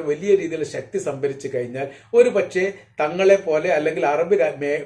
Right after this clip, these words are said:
മേ-, മേഖലയിലൊക്കെ അവരങ്ങനെ വ്യാപ്തി ഉണ്ടാക്കാൻ ശ്രമിക്കും എന്നൊക്കെ ഒരു തിരിച്ചറിവ് ഇറാനുണ്ടായതിൻ്റെ അടിസ്ഥാനത്തിലാണ് മറ്റേ വിഭാഗത്തിന്, ബുർഹാൻ വിഭാഗത്തെ സഹായിക്കാൻ വേണ്ടി തീരുമാനിച്ചത്. സുഡാൻ എന്ന് പറയുന്നത്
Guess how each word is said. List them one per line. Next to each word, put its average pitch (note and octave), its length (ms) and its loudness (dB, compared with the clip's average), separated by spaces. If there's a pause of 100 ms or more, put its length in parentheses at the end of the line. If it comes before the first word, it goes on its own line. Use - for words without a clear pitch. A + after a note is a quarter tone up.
മേ-, C#3+ 220 -8
മേഖലയിലൊക്കെ D3 640 -2 (400)
അവരങ്ങനെ F3+ 420 0 (100)
വ്യാപ്തി F3 560 -2
ഉണ്ടാക്കാൻ D3+ 500 -2 (420)
ശ്രമിക്കും G#3 580 -2 (240)
എന്നൊക്കെ D#3+ 380 -4 (100)
ഒരു D3+ 200 -4
തിരിച്ചറിവ് C#3+ 520 -4
ഇറാനുണ്ടായതിൻ്റെ C3+ 600 -2
അടിസ്ഥാനത്തിലാണ് B2 720 -8 (380)
മറ്റേ G3+ 280 0 (100)
വിഭാഗത്തിന്, B2+ 560 -2
ബുർഹാൻ D#3 280 -2 (100)
വിഭാഗത്തെ B2+ 480 -4 (420)
സഹായിക്കാൻ C3+ 600 -2
വേണ്ടി B2 260 -8
തീരുമാനിച്ചത്. A2 520 -12 (300)
സുഡാൻ A3+ 340 4
എന്ന് G#3 180 0
പറയുന്നത് D3+ 400 -2